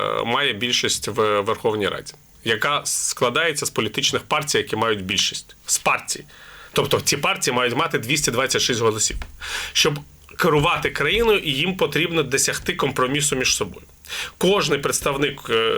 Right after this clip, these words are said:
цієї чи іншої політичної сили знаходиться в уряді за її квотою. Немає там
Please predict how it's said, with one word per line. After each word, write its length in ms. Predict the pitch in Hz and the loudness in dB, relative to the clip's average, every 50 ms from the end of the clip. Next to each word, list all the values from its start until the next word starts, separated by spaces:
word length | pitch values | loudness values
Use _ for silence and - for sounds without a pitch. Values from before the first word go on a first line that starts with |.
| - 107 107 104 - 50 50 55 - 52 50 50 50 50 50 55 52 50 - 50 - - - - | 2 2 2 2 2 2 0 0 0 0 0 -2 -2 -2 -2 -2 -2 -2 -4 -4 -6 -6 -4 -2
цієї 400 | - 151 147 143 143 139 127 117 | 0 0 2 2 2 0 0 0
чи 160 | - - 131 | 0 0 0
іншої 360 | 120 113 107 - - 113 104 | 0 0 0 2 2 2 0
політичної 640 | 104 - - 120 120 - - 123 - - 120 117 107 | 0 0 0 0 0 0 -2 -2 0 0 0 0 0
сили 320 | - - 185 214 185 - - - - - - - - | 2 2 2 2 2 0 -4 -6 -12 -14 -14 -12 -6
знаходиться 500 | - 131 123 - 170 160 147 147 - 131 | -2 0 2 2 2 2 2 0 0 0
в 80 | 123 - | 0 0
уряді 240 | - 156 135 123 | 0 0 0 0
за 180 | 113 104 113 120 | 2 2 4 4
її 160 | 123 127 139 | 4 2 0
квотою. 540 | - - 117 107 98 - - - - - - - - - - - - - - - - - 131 | -2 -2 -2 0 0 0 -2 -4 -8 -8 -10 -16 -20 -20 -20 -20 -20 -20 -20 -20 -6 0 2
Немає 460 | 160 165 165 170 180 180 151 127 113 | 2 4 4 4 4 2 2 0 0
там 260 | - 120 110 104 | 0 -2 -2 -2